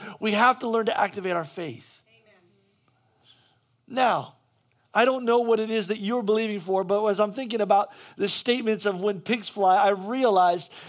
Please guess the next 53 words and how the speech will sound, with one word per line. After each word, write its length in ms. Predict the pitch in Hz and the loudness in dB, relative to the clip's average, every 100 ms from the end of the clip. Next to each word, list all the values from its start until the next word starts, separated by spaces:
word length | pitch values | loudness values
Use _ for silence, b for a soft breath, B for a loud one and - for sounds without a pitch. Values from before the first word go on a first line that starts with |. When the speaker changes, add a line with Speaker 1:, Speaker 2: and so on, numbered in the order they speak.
| - | -6
Speaker 1:
that 140 | 214 | 0
there's 200 | 220 190 | 0 0
multiple 520 | 214 240 262 294 277 | 0 0 0 0 -2
scenarios 560 | - 254 226 226 220 202 | -2 -2 2 4 2 0
in 180 | 226 220 | -2 2
our 160 | 220 | 4
life 380 | 202 190 190 170 | 4 4 2 -2
that 120 | 202 | -6
put 140 | 165 196 | -2 -4
a 80 | |
dam 380 | 175 196 233 214 | 0 2 2 2
up 180 | 185 175 | 0 0
in 140 | 240 | 0
our 160 | 269 185 | 2 2
life 360 | 156 156 156 - B B | 2 0 -2 -10 B B
that 180 | 202 220 | -2 -2
pr-, 160 | 202 208 | -4 -2
that 140 | 208 220 | 0 0
we 140 | 226 | 2
almost 380 | 233 262 220 170 | 2 2 -2 2
don't 200 | 226 208 | 0 2
believe 280 | 208 214 190 | 0 0 -2
that 160 | 190 | 0
God 240 | 190 202 196 | 2 2 0
can 140 | 180 | -6
do 360 | 165 208 180 147 B B | -4 -4 -4 -8 B B
certain 340 | - 214 196 | -2 -2 -4
things. 400 | 165 214 180 151 | -4 -2 -2 -6
And 100 | 170 | -8
so, 300 | 156 196 185 B B | -2 0 0 B B
uh, 260 | 160 185 196 | 0 2 2
there's 280 | 185 202 165 | 0 0 2
that 180 | 180 - | 0 0
statement 420 | - 214 190 175 | -2 -2 -2 -6
that 160 | 180 | -6
comes 300 | 156 190 170 | -4 -4 0
out, 240 | 180 180 165 | 2 2 2
uh, 140 | 165 | -2
"When 340 | 180 190 180 143 | -2 -6 -6 -8
pigs 280 | - 208 - | -6 -6 -6
fly," 300 | 180 165 156 | 0 2 2
or 100 | 170 | 0
"When 240 | 190 170 B B | -2 -4 B B
hell 240 | 214 220 | 0 2
freezes 420 | - 233 214 196 | 0 -2 -2 0
over," 480 | 190 202 175 175 170 | 2 2 2 0 2
or, 240 | 175 175 151 B - | 2 2 -2 B 0
uh, 320 | 180 180 180 | 4 4 2
when, 240 | 190 190 | 0 -4
you 160 | 202 196 | -2 0
know, 100 | 190 | 2
"If 160 | 185 170 | 0 -2
this, 180 | 240 | -4